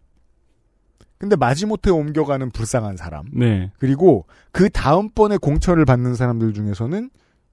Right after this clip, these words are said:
Speaker 1: 이쪽의 신념을 가지고 있는 사람들이 나오죠.
Speaker 2: 음.
Speaker 1: 그렇게 물갈이가 되면서 오염이 심해집니다. 계기를 제공해주면 그 불씨는 정말 오래 갑니다. 이렇게. 그 와중에 이제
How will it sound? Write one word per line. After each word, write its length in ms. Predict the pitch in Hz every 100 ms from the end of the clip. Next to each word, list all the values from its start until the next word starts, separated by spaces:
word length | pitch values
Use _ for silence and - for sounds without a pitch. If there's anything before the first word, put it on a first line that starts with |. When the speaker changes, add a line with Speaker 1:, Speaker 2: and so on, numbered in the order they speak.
| -
Speaker 1:
이쪽의 320 | 139 185 165
신념을 340 | 147 165 147 123
가지고 280 | 98 107
있는 140 | 117 98
사람들이 340 | - 101 87
나오죠. 420 | 76 - - - -
Speaker 2:
음. 380 | 104 95 87 85
Speaker 1:
그렇게 360 | 87 185 - 170
물갈이가 500 | 123 131 135 123 117
되면서 480 | 104 101 98 156 196 -
오염이 360 | 131 165 165 120
심해집니다. 600 | 95 73 - 52 113 156 - _ _ _ _ _ _ _ _ _
계기를 640 | - 160 226 269 277 277 254
제공해주면 720 | 147 160 185 165 131 160 156
그 140 | 147
불씨는 440 | - 135 - 160
정말 320 | 135 120 151 110
오래 240 | 113 131
갑니다. 480 | 87 95 98 90 - -
이렇게. 360 | 110 - - 87 _ _ _ _ _ _ _
그 220 | - 170 196
와중에 440 | 147 117 120 143 190
이제 320 | 139 165 185